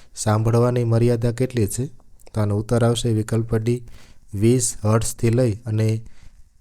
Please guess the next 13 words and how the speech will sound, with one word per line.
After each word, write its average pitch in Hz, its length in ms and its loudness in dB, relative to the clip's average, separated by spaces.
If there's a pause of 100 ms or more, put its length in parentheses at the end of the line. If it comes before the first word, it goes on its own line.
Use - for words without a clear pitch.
(260)
વીસ 117 300 2
હજાર 117 400 2
હર્ટ્ઝ 107 320 2
સુધીની 120 640 -2 (460)
મનુષ્યના 117 640 2
કાનની 110 420 0
શ્રાવ્ય 107 400 0
મર્યાદા 107 480 2
રહેલી 101 400 0 (340)
છે. - 180 -6 (540)
એટલે 110 120 2
કે 110 160 2
વીસ, 110 400 4